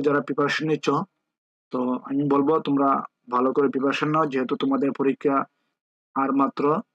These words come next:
যেহেতু এখন জানুয়ারি মাস চলতেছে, জানুয়ারি, ফেব্রুয়ারি, মার্চ, এপ্রিল তো তোমাদের পরীক্ষাই। এ, সর্বমোট তিন মাস তোমরা হাতে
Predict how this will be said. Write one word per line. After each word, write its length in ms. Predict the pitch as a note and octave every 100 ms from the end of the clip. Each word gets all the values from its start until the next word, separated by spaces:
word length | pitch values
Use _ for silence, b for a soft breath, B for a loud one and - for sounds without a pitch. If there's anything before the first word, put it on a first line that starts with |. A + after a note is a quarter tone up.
| _ _
যেহেতু 220 | C3+ B2+ D3+
এখন 140 | D3+ D3 C#3
জানুয়ারি 260 | D3+ D#3+ D3
মাস 160 | D3 D3 -
চলতেছে, 420 | D3+ C#3 D3+ C#3 D3 - _ _ _ _ _ _ _ _ _ C#3+ D3
জানুয়ারি, 380 | D3+ D3+ D3+ E3 D#3+
ফেব্রুয়ারি, 400 | D3+ D3 D3+ D#3 D#3
মার্চ, 260 | C#3 C3 - - - - _ _ _ _ C#3
এপ্রিল 240 | B2+ D#3 D3
তো 40 | E3
তোমাদের 220 | D3 D3 C#3+
পরীক্ষাই। 320 | C3+ B2 B2+ A#2 _ _ _ _ _ -
এ, 40 | B2+ C3 A#2
সর্বমোট 420 | D3+ D#3 F3 F3 - -
তিন 120 | D#3+ D3+
মাস 120 | D#3+ -
তোমরা 180 | D3+ D3+ C3+ - _ _ _ _ _ -
হাতে 180 | C3+